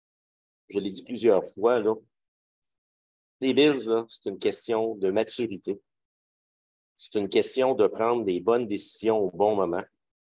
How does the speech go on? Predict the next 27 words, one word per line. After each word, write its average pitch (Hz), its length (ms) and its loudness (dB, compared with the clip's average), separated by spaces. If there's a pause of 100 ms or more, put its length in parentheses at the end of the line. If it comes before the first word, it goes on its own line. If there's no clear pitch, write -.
(600)
Et 82 140 -8
c'est - 160 -4
sûr 165 180 -2
que - 60 -6
c'est - 160 2
une 95 100 0
phrase 110 520 2
vide 113 260 2
de 110 120 4
sens, 123 440 -4
mais 101 100 -8
qui 95 140 -16
veut 101 140 -10
tout 101 100 -14
dire 107 300 -2
en 90 100 -2
même 85 220 -6
temps. 120 180 -2 (340)
Cette - 240 -4
équipe-là 120 440 -2 (180)
doit 113 200 4
apprendre 104 360 0
à 90 60 0
gagner 92 340 -2
les 92 240 -4
grands 90 260 -2
matchs, - 380 -10